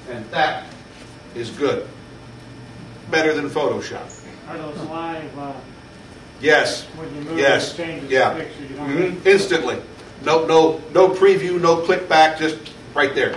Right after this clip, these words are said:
Speaker 1: Bang. Okay? Free program on the disc. Company offers three other products, one called Color Cast that fixes color problems like that.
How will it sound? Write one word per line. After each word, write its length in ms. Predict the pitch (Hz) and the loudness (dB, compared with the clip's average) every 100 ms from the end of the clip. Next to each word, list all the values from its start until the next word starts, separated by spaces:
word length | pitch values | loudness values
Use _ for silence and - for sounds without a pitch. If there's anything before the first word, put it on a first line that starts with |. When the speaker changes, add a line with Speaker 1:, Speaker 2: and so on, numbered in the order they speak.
| - | -2
Speaker 1:
Bang. 280 | 131 123 - - - - | 0 0 -2 -10 -18 -10
Okay? 220 | 127 135 - - - - - - - - | -8 -8 -12 -18 -20 -20 -20 -20 -10 -2
Free 120 | 180 | 0
program 460 | - 165 123 113 - | 4 2 2 -2 -4
on 180 | 131 139 | -2 0
the 60 | 139 | 0
disc. 320 | 147 131 - - - - - - - - - - - - | 0 0 -2 -10 -18 -20 -20 -20 -20 -20 -20 -20 -20 -4
Company 320 | 175 180 170 | 0 0 2
offers 380 | 170 165 143 - | 2 2 0 -6
three 200 | - 180 | -2 0
other 180 | 175 165 | 2 0
products, 460 | 180 170 170 165 - | 2 2 2 0 -6
one 160 | 185 | -6
called 260 | 156 151 - | -2 -2 -2
Color 240 | 165 160 160 | 2 2 2
Cast 360 | 180 160 156 | 0 -2 -2
that 60 | 131 | -6
fixes 340 | - 160 131 | -12 -12 -10
color 240 | - 151 139 | -6 -2 -2
problems 360 | 147 135 131 | 0 -2 -2
like 200 | 127 127 | -4 -4
that. 240 | 147 139 | -4 -4